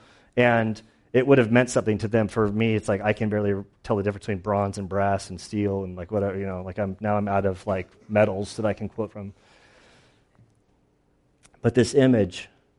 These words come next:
the Son of God who has eyes like a flame of fire and his feet are like burnished bronze. Uh, th-, this is, the Son of God is referenced. Um, th-, this is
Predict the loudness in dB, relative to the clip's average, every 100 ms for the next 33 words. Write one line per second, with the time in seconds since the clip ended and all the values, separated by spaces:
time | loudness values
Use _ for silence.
0 | _ _ _ _ _ -4 -2 0 0 0
1 | 2 4 2 2 0 0 0 2 2 0
2 | -2 -4 -4 -4 -2 0 0 -2 -4 0
3 | 2 2 0 -4 _ _ _ _ _ _
4 | _ 2 2 0 0 0 2 0 0 2
5 | 0 -2 -6 -8 2 2 2 -2 -4 -2
6 | 0 -2 -6 -12 -20 _ _ _ _ _
7 | _ _ _ _ -20 -20 -20 -16 -14 -14
8 | -16 -2 0 2 2 2 0 -6 -6 -2
9 | 0 0 -2 0 0 0 -2 -2 -4 -4
10 | -8 -14 -16 -20 _ _ _ _ _ _
11 | _ _ _ -14 -14 -16 0 2 2 0
12 | 2 0 -2